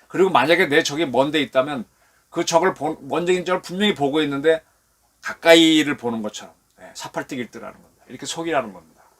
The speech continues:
그래서 병자 궤도야가 핵심입니다. 북한이, 김정은이 바로 병자 궤도야 이런 태도를 보이게 되는 거죠. 자, 이렇게 잔뜩 이제 군사학 한 사람들은 북한이 하는 게 상당한 위협이다라는 걸 알아차리는데,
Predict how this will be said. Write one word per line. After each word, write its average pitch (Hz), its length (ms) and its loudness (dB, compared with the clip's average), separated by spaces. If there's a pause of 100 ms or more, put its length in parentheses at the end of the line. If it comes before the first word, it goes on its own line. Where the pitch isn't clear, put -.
(600)
그래서 113 220 -12
병자 139 420 -2
궤도야가 107 560 -8 (160)
핵심입니다. - 640 -8 (140)
북한이, 151 440 -6 (460)
김정은이 147 600 -2
바로 123 220 -4
병자 120 400 -6
궤도야 98 440 -12
이런 123 240 -12
태도를 95 340 -18
보이게 92 240 -20
되는 - 120 -20 (120)
거죠. - 180 -20 (720)
자, 135 180 2
이렇게 214 380 6
잔뜩 165 680 -6 (520)
이제 147 300 -4
군사학 175 520 4
한 165 100 -2
사람들은 160 460 6
북한이 147 320 -8
하는 139 260 -4
게 123 180 -4
상당한 135 540 -6 (100)
위협이다라는 127 540 0
걸 120 100 -2
알아차리는데, 98 880 -12